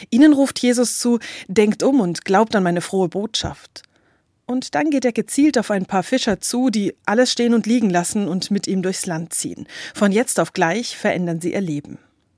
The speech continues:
In den biblischen Texten klingt es ganz einfach, sich zu verändern. Aber so einfach ist es oft nicht. Manchmal stecke ich in meinen Gewohnheiten fest oder in meinem Denken,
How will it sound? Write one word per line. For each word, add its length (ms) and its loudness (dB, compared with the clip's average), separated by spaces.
In 80 -6
den 160 -2
biblischen 400 -2
Texten 400 -2
klingt 240 0
es 100 -4
ganz 220 -2
einfach, 380 -2
sich 200 -8
zu 120 -10
verändern. 600 -8
Aber 340 0
so 160 -4
einfach 380 -4
ist 240 -6
es 100 -4
oft 260 -10
nicht. 520 -16
Manchmal 360 2
stecke 280 -2
ich 120 0
in 100 2
meinen 240 2
Gewohnheiten 640 -2
fest 600 -6
oder 200 -2
in 120 -2
meinem 240 -4
Denken, 480 -8